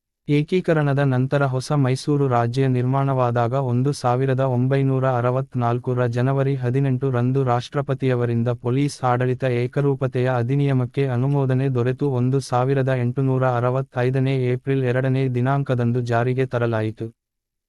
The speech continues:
ಈ ದಿನಾಂಕವನ್ನೇ ಪೊಲೀಸ್ ಧ್ವಜ ದಿನಾಚರಣೆ ಎಂದು ಘೋಷಿಸಲಾಯಿತು.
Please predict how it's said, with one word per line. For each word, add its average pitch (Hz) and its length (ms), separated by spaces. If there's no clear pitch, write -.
ಈ 151 160
ದಿನಾಂಕವನ್ನೇ 143 800
ಪೊಲೀಸ್ 143 480
ಧ್ವಜ 131 240
ದಿನಾಚರಣೆ 135 760
ಎಂದು 123 240
ಘೋಷಿಸಲಾಯಿತು. 117 960